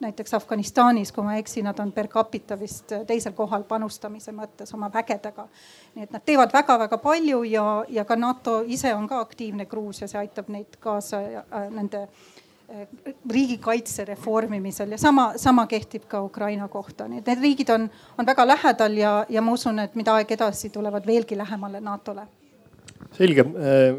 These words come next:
Speaker 2: aitäh. Äh, audients, ärge muretsege, et, äh, saab, äh, ükskord ka teie kord, äh, küsida.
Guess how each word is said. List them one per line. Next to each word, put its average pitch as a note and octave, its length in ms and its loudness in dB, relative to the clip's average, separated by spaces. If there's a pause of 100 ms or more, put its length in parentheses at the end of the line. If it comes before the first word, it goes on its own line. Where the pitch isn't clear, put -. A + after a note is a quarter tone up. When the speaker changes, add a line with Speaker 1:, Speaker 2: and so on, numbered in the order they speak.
(140)
Speaker 2:
aitäh. E3+ 260 4 (240)
Äh, B2+ 300 6 (640)
audients, E3 460 8
ärge C3+ 180 0
muretsege, C#3 560 -2
et, - 240 -12
äh, A#2 640 -4
saab, D3 240 4 (140)
äh, A#2 240 0 (180)
ükskord - 320 2
ka A#2 160 -2
teie D#3 240 8
kord, C3 240 0 (640)
äh, A#2+ 320 0
küsida. C#3 380 0